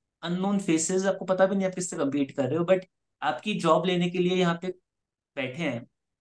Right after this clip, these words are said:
अ, सामने से नौ दस लोग। तो while there is, um, एल-, element of hard work, वो तो गिवन ही है।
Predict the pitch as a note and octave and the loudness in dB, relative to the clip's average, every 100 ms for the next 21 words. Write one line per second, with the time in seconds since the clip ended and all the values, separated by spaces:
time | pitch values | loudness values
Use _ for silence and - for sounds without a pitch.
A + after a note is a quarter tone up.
0 | _ - C3+ A#2 A2 A#2 - D#3 D3 C#3 | _ -8 -4 -4 -4 -8 -4 -2 0 2
1 | C3 A#2 - _ _ _ - C3+ B2+ C#3 | 0 0 -6 _ _ _ -10 -4 0 2
2 | C3+ C3 C3+ B2 - - _ _ - - | 2 0 0 -2 -2 -6 _ _ -20 -20
3 | _ _ C#4 D4+ C#4 - _ - D#3 D#3 | _ _ -6 -4 -4 -8 _ -14 -4 -2
4 | F3+ A#3 A#3+ A#3 _ _ _ _ _ _ | 0 0 -2 -6 _ _ _ _ _ _
5 | _ _ - E3+ F3+ G3+ G3+ - F#3 F3+ | _ _ -8 -4 0 0 -2 -6 -6 -6
6 | - _ _ _ - D3+ E3 D#3+ E3+ F3 | -8 _ _ _ -8 -6 -2 -2 0 2
7 | F#3 - C3 C3+ C#3 D3 - D3+ - C3+ | 2 2 2 2 2 0 -4 -10 -6 -2
8 | B2+ D3 D3 B2 A2+ | 0 0 -2 -4 -6